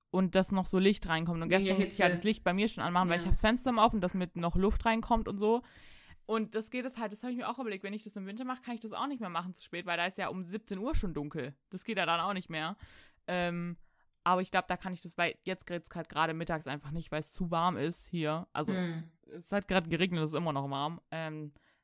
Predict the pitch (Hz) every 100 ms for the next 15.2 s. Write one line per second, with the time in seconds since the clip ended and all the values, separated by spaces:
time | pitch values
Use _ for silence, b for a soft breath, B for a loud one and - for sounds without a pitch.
0 | _ 170 160 160 - 196 202 226 226 214
1 | 214 - - _ _ - 240 247 220 -
2 | 190 214 220 180 175 185 - 220 247 247
3 | 220 190 185 - 180 170 190 214 196 190
4 | 220 208 - 165 160 156 156 156 165 185
5 | 170 156 165 160 175 190 175 175 - 196
6 | B B B 214 247 233 262 240 214 220
7 | 220 214 196 233 254 254 208 - 240 240
8 | 262 254 277 277 208 214 214 196 214 -
9 | 214 208 208 B B - 226 220 208 -
10 | 247 285 254 254 226 214 - 208 - 196
11 | 185 180 135 175 - 233 226 208 196 196
12 | - 190 254 254 233 233 202 180 - -
13 | - - 233 220 175 190 196 156 165 -
14 | 202 175 160 160 180 165 160 165 156 160
15 | 160 165